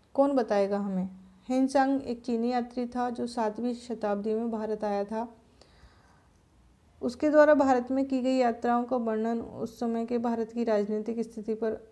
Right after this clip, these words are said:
अत्यधि-, अत्यधिक प्रकाश डालता है। इन्होंने नालंदा विश्वविद्यालय में अध्ययन किया था और वहीं पर ये अध्यापक बन गए थे। उन्होंने बहुत सारी, अ,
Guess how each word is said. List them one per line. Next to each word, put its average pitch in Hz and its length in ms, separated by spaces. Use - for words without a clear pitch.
अत्यधि-, 208 480
अत्यधिक 233 440
प्रकाश 202 480
डालता 208 340
है। 220 260
इन्होंने 226 540
नालंदा 226 460
विश्वविद्यालय 214 760
में 214 120
अध्ययन 226 320
किया 233 240
था 233 180
और 226 240
वहीं 220 240
पर 220 160
ये 220 120
अध्यापक 220 420
बन 220 240
गए 214 280
थे। 262 80
उन्होंने 277 380
बहुत 277 260
सारी, 285 180
अ, 277 120